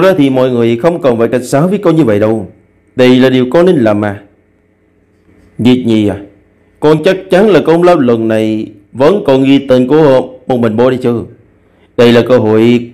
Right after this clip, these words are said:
để cho danh tiếng của con đạt tới một tầm cao mới. Trước này chưa từng có thành phố Thiên Phủ, thậm chí là cả nước đấy. Con chỉ là một người qua đường.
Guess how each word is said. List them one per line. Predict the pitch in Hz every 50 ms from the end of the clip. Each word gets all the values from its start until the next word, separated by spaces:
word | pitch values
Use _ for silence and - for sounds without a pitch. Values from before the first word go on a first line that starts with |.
| -
để | - 147 170 156
cho | -
danh | 147 135 143 143 143 143
tiếng | 170 202
của | 214 202 208
con | - 185 180 170 147
đạt | 127 127 127 127 143
tới | 156 160 185 220 208 180 160
một | 139 120 -
tầm | - 117 107 104
cao | - 113 107 107
mới. | 110 107 113 143 170 165 - -
Trước | 160 185 185 190 - - - - _ _ _ _ _ _ _ _ -
này | - 120 117 113 110 113 - - - _ _ -
chưa | 185 196 202 -
từng | - 143 143 139 127 -
có | 143 160 190 208
thành | - 151 120 117
phố | 120 - 143 135
Thiên | - 170 165 147
Phủ, | - 107 101 107 117 - - _ _ _ _ _ _ _ _ _ -
thậm | 123 120 123 135
chí | - 151 160 190 196 180 160 - - - -
là | 139 127 120
cả | - 120 113
nước | 113 123 135 143 139 -
đấy. | 123 135 160 185 - - - _ _ _ _ _ _ _ _ _ _ _ _ _ _ _ _ _ _ _ _ _ _ _ _ _ _ _ _ _ _ _ _ _ _ -
Con | - 185 190 185 -
chỉ | 160 160 190
là | 180 165 143 135
một | 135 131
người | 135 131 131 131 131 -
qua | 175 170 175 170
đường. | 120 107 104 101